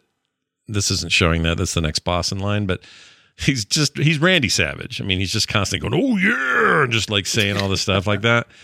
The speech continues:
And it's great. Uh, it's just stupid, over the top. You know, I,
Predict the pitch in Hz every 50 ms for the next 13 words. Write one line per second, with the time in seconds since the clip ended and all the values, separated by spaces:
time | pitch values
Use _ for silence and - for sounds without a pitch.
0 | - - - - - - - _ _ _ - 127 131 143 143 127 - - - -
1 | 78 76 76 76 80 - - - 101 101 - - 113 107 - - 110 - - -
2 | - 139 131 - 139 120 104 92 104 104 104 104 101 87 - 101 92 92 92 90
3 | - - _ _ _ _ _ _ _ _ _ _ _ _ - 104 92 85 82 82
4 | 80 80 80 80 - - _ _ _ _ - 101 87